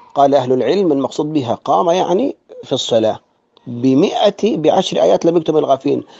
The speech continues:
"بمائة آية كتب من القانتين، بألف آية كتب من المقنطرين". وأيضًا لأن النبي عليه الصلاة والسلام كان يدارس جبريل القرآن في الليل،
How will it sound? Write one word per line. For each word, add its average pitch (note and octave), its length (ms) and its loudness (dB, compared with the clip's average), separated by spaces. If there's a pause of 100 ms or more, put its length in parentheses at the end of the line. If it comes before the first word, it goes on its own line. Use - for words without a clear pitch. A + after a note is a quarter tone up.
(240)
"بمائة D3 480 2 (120)
آية G3+ 120 4
كتب F3+ 260 -4
من D#3+ 120 -2
القانتين، E3 480 -4
بألف F#3+ 340 0
آية F#3+ 120 4
كتب F#3 300 0
من E3 300 2 (260)
المقنطرين". C3+ 1000 -2 (500)
وأيضًا A3 540 2 (540)
لأن D3 300 -2
النبي C#3 360 0
عليه B2 220 2
الصلاة B2 220 -4
والسلام B2+ 300 -2
كان C3 180 -2
يدارس C3 420 2
جبريل A#2+ 320 0
القرآن F3 580 -2 (480)
في - 160 -4
الليل، C#3 600 0